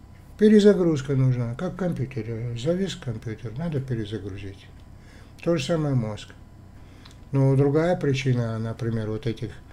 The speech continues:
неприятностей психосоматических, я уже рассказывал в одном из прошлых роликов, это то, что человек когда-то совершил некое событие, которое для него постыдное,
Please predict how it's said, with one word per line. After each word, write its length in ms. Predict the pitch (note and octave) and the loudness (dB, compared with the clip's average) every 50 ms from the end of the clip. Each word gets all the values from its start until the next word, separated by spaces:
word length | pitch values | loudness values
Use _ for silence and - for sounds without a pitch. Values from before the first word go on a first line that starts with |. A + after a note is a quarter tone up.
| - - - - - - - - - - - - | -20 -20 -20 -20 -20 -20 -20 -20 -20 -14 -4 -2
неприятностей 840 | C3 C3 C3 C3 C3 C3 B2+ A#2+ A2+ - - A#2+ G2+ - - B2+ | 0 2 4 4 6 6 6 6 2 0 -4 -8 -8 -6 -8 -10
психосоматических, 1160 | - - - A#2+ - - A#2 - A#2+ A#2 A#2 A#2 A2 G#2+ - A2+ G2 - - - A#2+ - - | -10 -8 -8 -8 -6 -6 -6 -6 -4 -4 -4 -4 -6 -6 -8 -8 -8 -8 -10 -8 -10 -8 -4
я 80 | B2+ A#2+ | -2 -2
уже 220 | A#2 A2 A#2+ A#2 | -2 0 -2 -2
рассказывал 540 | A#2 A#2 - - - A#2+ A2+ G#2 G#2+ A2+ G#2+ | -2 -2 -4 -4 -4 -2 -2 -2 -2 -4 -4
в 40 | G#2 | -4
одном 320 | G#2+ G#2 G#2+ G#2+ G#2+ G#2+ | -4 -4 -4 -6 -6 -6
из 60 | G#2+ - | -6 -8
прошлых 500 | - - B2 A2 - - A#2+ G2+ - - | -8 -8 -8 -8 -8 -8 -10 -10 -6 -4
роликов, 480 | C3 C#3 C3+ B2+ A#2+ A#2 - A#2 G#2+ - - - - - - - - - - - - B2+ | -2 0 0 0 -2 -2 -4 -6 -6 -6 -10 -16 -20 -20 -20 -20 -20 -20 -18 -8 -4 -4
это 220 | B2 C3 B2+ A#2+ | -2 -2 -2 -2
то, 180 | B2+ - C3 B2+ | -2 0 0 0
что 220 | - - C3 B2+ | 0 0 -4 -4
человек 400 | - - C3+ C3 C3 C#3 C3 C3+ | -2 0 2 2 2 2 2 0
когда-то 440 | C3+ C3 B2+ B2+ D3+ D3 C#3 C3 C3+ | 0 0 2 2 2 0 0 0 -2
совершил 640 | C3 - C3+ B2+ B2+ B2+ B2 - - D#3+ D3 C#3 | -2 0 0 0 2 0 0 0 0 2 4 4
некое 380 | C3 C3 C#3 C3 C3+ C#3+ C3+ C3 | 4 4 4 2 2 0 0 0
событие, 580 | - - C#3 C3+ D3 F3+ F3 F3 F3 C#3+ C3 | 0 0 -2 0 0 0 -2 0 0 0 0
которое 460 | B2+ C3 C3 B2 C3 D#3 C#3+ C#3 C3+ C3 | 0 0 -2 -2 0 2 2 2 2 2
для 180 | A#2+ C3 C#3 | 2 4 4
него 600 | C3+ C#3 C#3+ D3 C#3+ D#3+ F3+ E3+ D#3 C3 G#2 - - - - - - - - - - | 4 4 2 2 0 -2 -2 -2 0 -2 -4 -4 -8 -16 -20 -20 -20 -20 -20 -16 -10
постыдное, 680 | - C#3+ - C3 - - A#2 G2+ G#2+ G#2 G2+ G2+ G#2 E2 | -8 -6 -6 -6 -6 -6 -8 -8 -8 -10 -12 -12 -14 -16